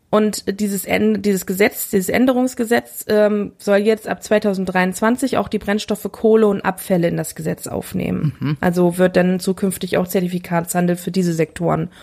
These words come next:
Speaker 1: möglich sein. Dadurch soll eben eine, äh, umfassende C O zwei Bepreisung von allen fossilen Brennstoffen, ähm, oder Bre-, Brennstoffemissionen, äh, durchgeführt werden oder durchgesetzt werden.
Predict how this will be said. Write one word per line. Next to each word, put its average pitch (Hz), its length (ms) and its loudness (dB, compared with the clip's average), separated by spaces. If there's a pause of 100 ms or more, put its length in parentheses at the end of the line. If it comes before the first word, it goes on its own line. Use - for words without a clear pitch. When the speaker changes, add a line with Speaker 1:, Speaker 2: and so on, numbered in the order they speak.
(180)
Speaker 1:
möglich 175 480 2
sein. - 360 -6 (460)
Dadurch 214 300 4
soll 220 260 4
eben 214 260 2
eine, 196 1120 2
äh, - 60 -8
umfassende 220 560 0
C 202 220 -2
O 190 80 0
zwei 190 260 0
Bepreisung 247 840 0
von 190 240 -2
allen 208 380 2
fossilen 254 540 -4
Brennstoffen, 254 960 -4
ähm, 247 500 -4 (180)
oder 208 220 4
Bre-, 220 300 2
Brennstoffemissionen, 226 1300 0
äh, 214 280 0
durchgeführt 220 640 -4
werden 226 240 4
oder 214 140 0
durchgesetzt 214 600 -4
werden. 226 400 2